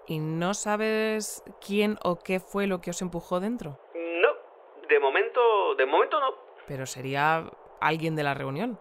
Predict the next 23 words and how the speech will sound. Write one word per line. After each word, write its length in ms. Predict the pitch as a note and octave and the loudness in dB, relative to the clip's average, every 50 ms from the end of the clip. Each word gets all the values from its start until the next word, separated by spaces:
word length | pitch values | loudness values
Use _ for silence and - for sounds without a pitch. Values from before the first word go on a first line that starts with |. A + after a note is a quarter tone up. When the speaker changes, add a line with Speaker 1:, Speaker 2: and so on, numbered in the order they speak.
| - - | -14 -10
Speaker 1:
¿no? 180 | E3+ E3 A3+ - - - - - - - - - - - - - - - | -8 -8 -8 -10 -12 -20 -20 -20 -20 -20 -18 -16 -16 -18 -18 -16 -6 0
Speaker 2:
Eh, 180 | - C3+ C3+ - C3 B2 - - - | 2 2 2 0 -4 -18 -16 -6 0
bueno, 200 | E3 G3+ G#3+ A#3 A#3 A#3 - - - - | 2 2 4 4 2 0 -2 -12 -8 -4
es 160 | C#3+ C3 C3 | -2 -2 -2
una 160 | C#3+ C3+ C3 C3 | 0 -2 -2 -2
posibilidad, 540 | C3+ - D3+ C3 B2 B2+ - C#4 B3+ - - | -4 -8 -6 -4 0 4 4 4 4 4 2
pero 180 | D3 C#3 C#3 | 4 4 4
realmente 460 | C3+ C3 B2+ D3 - - C4+ C4 D4 C#4 | 4 4 0 0 0 -2 -2 -2 -4 -6
nadie 400 | C4+ C4+ C#4+ D4+ D4+ C#4+ C4 - | -4 -2 -2 -2 0 0 -2 -2
se 100 | B3 G#3+ | 0 2
dio 200 | F#3+ F3 E3 - | 2 0 0 2
cuenta 360 | F#3 G3+ G3+ G3 G3 F#3 E3 | 2 2 2 4 4 2 2
de 100 | D#3 D#3 | 2 2
que 80 | D3+ C#3 | 2 0
estábamos 520 | C3+ - D3 C3+ C3 B2 B2 A#2+ B2 - | 2 2 0 2 2 -2 -2 -4 -4 -4
allí, 440 | - F#2+ A2+ B2 D3+ E4 D4 G3+ C#3+ C3 C3 B2+ B2+ B2+ C3 C3 | -2 -4 -4 -2 -2 -2 -2 0 0 2 2 2 2 2 2 2
así 200 | C3 C3 C3+ B2+ | 0 0 -2 -2
que 500 | - B2+ B2 B2 A#2+ B2 A#2+ B2 B2+ B2 A#2+ - - - B2+ B2+ C3+ | 0 2 2 2 2 2 2 2 0 -2 -4 -8 -12 -12 -10 -6 0
no 140 | F3 G#3 | 0 2
sé. 420 | G3+ G3 A3 A#3+ A3 D#3 A#2+ B2 A#2 - - - - - | 4 4 4 4 4 4 2 0 -4 -8 -16 -16 -4 0
Speaker 1:
Oye, 260 | A3 A3+ A#3 B3+ C4 | 0 2 2 2 0
¿y 60 | A3 | -2
cómo, 720 | - - A3+ B3 C4 D4 D4+ D4 D4 C#4+ C#4 C#4 C4+ - | -2 -2 0 0 2 2 2 0 0 0 -2 -4 -4 -6